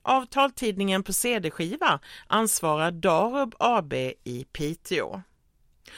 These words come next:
Om du får taltidningen hem på C D-skiva så kan den bli försenad på grund av postutdelningen.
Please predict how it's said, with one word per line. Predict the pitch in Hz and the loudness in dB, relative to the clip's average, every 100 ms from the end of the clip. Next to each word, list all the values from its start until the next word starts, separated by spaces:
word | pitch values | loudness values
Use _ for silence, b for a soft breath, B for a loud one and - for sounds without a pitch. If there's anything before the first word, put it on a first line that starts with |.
| B B | B B
Om | 214 226 359 349 | 6 6 4 0
du | 359 | -2
får | 294 240 | 0 -2
taltidningen | - 240 233 214 175 170 185 | 0 -2 -2 -2 -2 -2 -2
hem | 202 165 | -2 -4
på | 165 | -6
C | - 208 | -2 -2
D-skiva | 170 175 156 165 269 | -2 -4 -2 -2 -2
så | - | -4
kan | - - 170 170 | -2 2 2 0
den | 196 | -2
bli | 202 160 | -2 -4
försenad | 170 - 185 143 135 156 - | -6 -2 0 0 -2 -4 -4
på | 220 | -4
grund | 233 170 135 | -2 -2 -2
av | 135 | -4
postutdelningen. | 135 - 175 - 139 131 127 139 226 226 180 - | -4 -8 -8 -6 -6 -4 -4 -2 -4 -4 -6 -8